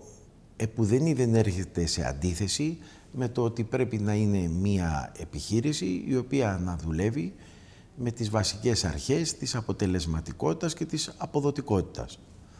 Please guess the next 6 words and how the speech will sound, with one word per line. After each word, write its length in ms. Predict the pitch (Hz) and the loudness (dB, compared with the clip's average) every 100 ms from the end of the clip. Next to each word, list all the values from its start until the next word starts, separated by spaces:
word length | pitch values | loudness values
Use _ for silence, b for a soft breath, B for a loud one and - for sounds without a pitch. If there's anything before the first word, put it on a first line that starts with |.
| b b b b b b b | b b b b b b b
Δυστυχώς 840 | - 143 - 92 131 170 - - - - - | -2 -2 0 2 2 2 0 -2 -6 -16 -6
υπάρχουν 440 | 143 - 139 131 120 | -4 2 4 4 4
παθογένειες 920 | 110 104 101 110 98 92 76 65 - - - | 4 6 6 6 6 4 0 -4 -10 -16 -20
στο 240 | - - | -12 -2
δημόσιο 500 | 101 92 104 98 90 | 0 4 4 2 -2
τομέα, 520 | 82 65 80 131 175 | -4 -2 0 0 -2